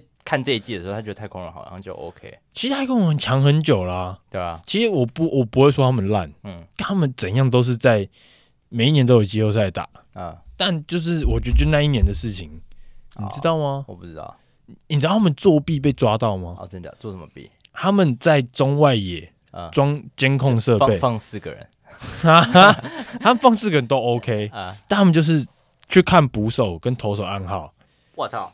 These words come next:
Speaker 2: 然后他，你不知道这件事情超大的啊。
Speaker 1: 我不知道，在主场啊。
Speaker 2: 在他们主场，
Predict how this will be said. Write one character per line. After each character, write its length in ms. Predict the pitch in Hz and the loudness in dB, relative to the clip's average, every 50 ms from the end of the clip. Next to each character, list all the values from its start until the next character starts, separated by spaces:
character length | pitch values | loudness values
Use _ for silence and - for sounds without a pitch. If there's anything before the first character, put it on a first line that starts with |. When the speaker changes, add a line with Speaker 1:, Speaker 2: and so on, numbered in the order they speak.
| _ | _
Speaker 2:
然 160 | - 147 143 156 | -2 0 4 6
后 200 | 185 190 185 160 | 6 6 6 6
他， 180 | - - 156 - _ | 2 -4 -14 -10 _
你 140 | - 165 143 | 4 4 4
不 140 | 143 190 262 | 4 4 0
知 120 | - - | 0 2
道 120 | - 320 294 | 2 2 2
这 180 | 269 - 294 | 2 2 0
件 40 | 277 | 2
事 60 | 269 | 2
情 100 | 285 233 | 2 2
超 200 | 190 202 208 220 | 2 2 2 4
大 220 | 208 220 208 202 190 | 4 6 4 4 4
的 80 | 175 | 4
啊。 60 | 165 | 2
Speaker 1:
我 40 | 160 | 2
不 60 | 160 | 0
知 60 | 123 127 | -2 -4
道， 80 | - - | -6 -6
在 140 | - 180 | -4 -6
主 240 | 165 - - 113 110 | -6 -6 -6 -10 -10
场 220 | 107 - 104 87 78 | -8 -6 -8 -8 -8
啊。 100 | - - _ _ _ _ _ _ _ _ | -12 -20 _ _ _ _ _ _ _ _
Speaker 2:
在 120 | - 196 190 | 0 2 4
他 100 | 180 185 | 4 6
们 160 | 175 165 139 | 6 4 4
主 160 | 117 - 113 | 2 2 0
场， 160 | 117 123 104 | 0 0 -2